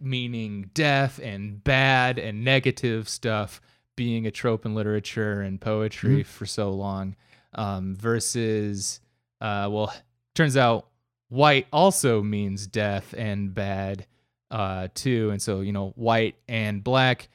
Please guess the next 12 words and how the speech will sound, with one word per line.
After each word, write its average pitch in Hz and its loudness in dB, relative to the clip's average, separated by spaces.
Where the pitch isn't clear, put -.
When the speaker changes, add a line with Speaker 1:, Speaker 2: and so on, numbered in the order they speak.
Speaker 1:
they 117 -4
both 139 0
mean 127 -2
bad. 113 -2
Uh, 92 -2
you 110 -12
know, 92 -6
some, 170 2
some 185 0
sort 190 0
of, 175 -2
like, 131 0